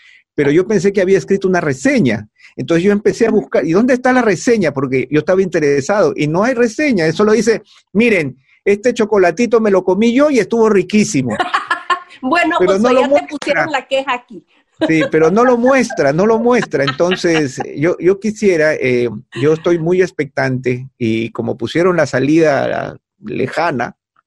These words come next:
Speaker 2: Sí.
Speaker 1: yo estoy expectante por las, por las reseñas y por el grupo que estás formando también, que es algo interesante también, ese
Speaker 2: Sí.
Speaker 1: grupo de lectura.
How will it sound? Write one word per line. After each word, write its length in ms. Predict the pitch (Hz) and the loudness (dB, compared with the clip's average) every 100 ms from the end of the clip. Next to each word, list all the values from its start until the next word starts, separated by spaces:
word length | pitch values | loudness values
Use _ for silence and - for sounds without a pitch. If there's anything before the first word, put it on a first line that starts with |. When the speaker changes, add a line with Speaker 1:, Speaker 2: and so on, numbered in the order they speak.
| _ _ _ _ _ - | _ _ _ _ _ -8
Speaker 2:
Sí. 200 | 185 165 | -6 -4
Speaker 1:
yo 80 | 110 | -4
estoy 200 | 110 156 | -2 -2
expectante 540 | 151 131 107 135 139 | -2 -4 -4 -4 -4
por 200 | 135 117 101 | -4 -4 -4
las, 360 | 92 - - - | -4 -10 -16 -10
por 140 | 95 | -6
las 140 | 92 90 | -6 -6
reseñas 720 | 95 - 147 131 117 117 - | -6 -2 0 0 -4 -6 -6
y 520 | 98 95 98 92 101 | -6 -4 -6 -6 -8
por 260 | - 107 107 | -4 -2 0
el 100 | 110 | 0
grupo 320 | 147 196 127 | 0 0 -4
que 80 | 117 | -6
estás 260 | - 135 | -6 -6
formando 420 | - 110 123 143 123 | -4 -4 -4 -4 -4
también, 340 | 104 110 131 | -4 -4 -4
que 80 | 131 | -4
es 100 | 127 | -4
algo 140 | 120 | -2
interesante 600 | 127 117 98 - 120 123 | -2 -2 -4 -4 -4 -4
también, 340 | 113 104 117 123 | -4 -2 -2 0
ese 160 | 113 113 | 0 0
Speaker 2:
Sí. 20 | |
Speaker 1:
grupo 220 | 104 104 113 | -2 -4 -6
de 80 | 104 | -6
lectura. 480 | 95 - 123 160 | -6 -4 -4 -4